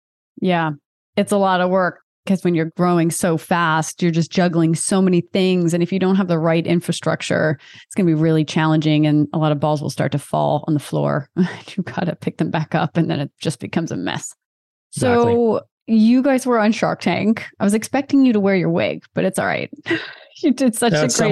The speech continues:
Speaker 2: somewhere, it's, it's, uh, somewhere in storage. Yeah.
Speaker 1: It's like an Albert Einstein wig. It was so good. You came in with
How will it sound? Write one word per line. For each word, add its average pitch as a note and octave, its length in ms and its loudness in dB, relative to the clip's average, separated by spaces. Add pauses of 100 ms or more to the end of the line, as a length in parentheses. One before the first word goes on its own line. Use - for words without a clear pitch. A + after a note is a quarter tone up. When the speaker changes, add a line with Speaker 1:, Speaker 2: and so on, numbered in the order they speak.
Speaker 2:
somewhere, A#2+ 280 -2
it's, G#3+ 160 -4
it's, - 180 -6
uh, B2 320 -8
somewhere E3+ 320 2
in B2 60 0
storage. G#2+ 520 -2 (320)
Yeah. A#2 140 -4 (380)
Speaker 1:
It's D#4+ 160 0
like D4+ 160 0
an C#4 100 2
Albert B3 360 2
Einstein A3 500 2
wig. G3 320 2
It G#3 40 2
was A3 200 2
so B3 180 2
good. G3+ 380 2
You G3+ 80 0
came A#3 260 2
in A3 380 2
with F#3+ 180 0